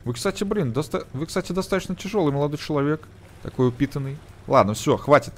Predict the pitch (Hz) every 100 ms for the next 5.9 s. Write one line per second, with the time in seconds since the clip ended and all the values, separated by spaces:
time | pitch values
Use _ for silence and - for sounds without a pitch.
0 | - - 127 123 120 - 120 113 139 -
1 | - - - - - 110 113 127 127 120
2 | 127 131 110 127 123 131 147 139 - -
3 | - - - - - - - - - -
4 | - - - - - - - - - 180
5 | 151 104 127 - 175 196 202 165